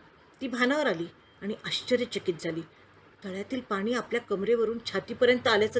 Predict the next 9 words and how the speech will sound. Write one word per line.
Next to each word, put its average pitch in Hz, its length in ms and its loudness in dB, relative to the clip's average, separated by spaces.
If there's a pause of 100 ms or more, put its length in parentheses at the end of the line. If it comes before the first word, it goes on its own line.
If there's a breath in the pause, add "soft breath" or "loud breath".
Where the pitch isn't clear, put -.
तिला 240 140 2
अचानक 208 460 -2
जाणवलं. 190 400 2 (800 loud breath)
ती 214 60 0
इकडं 214 340 6
तिकडं 247 200 2
पाहू 180 260 -2
लागली. 160 240 -4 (560)
पूर्ण 233 300 0